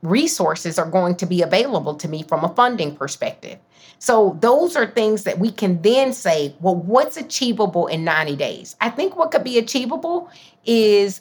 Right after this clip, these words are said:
incorporating or forming her business structure. I think another thing that could be achievable is for her having the business plan done in ninety days.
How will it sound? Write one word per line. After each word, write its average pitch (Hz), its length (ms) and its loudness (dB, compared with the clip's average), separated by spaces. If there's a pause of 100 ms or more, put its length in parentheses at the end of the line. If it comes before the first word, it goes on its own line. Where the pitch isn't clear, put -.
(120)
incorporating 214 920 4
or 175 80 2
forming 214 420 2
her 220 120 2
business 196 400 -4
structure. 208 520 -2 (440)
I 214 80 2
think 247 200 0
another 214 360 2
thing 226 300 0
that 190 140 -4
could 185 120 -2
be 180 140 -2
achievable 202 680 -2
is 180 140 -2
for 180 180 0
her 202 180 2
having 196 400 2
the 180 80 2
business 185 560 0
plan 147 400 -2
done 139 480 -4 (200)
in 180 180 2
ninety 156 300 0
days. 147 640 -4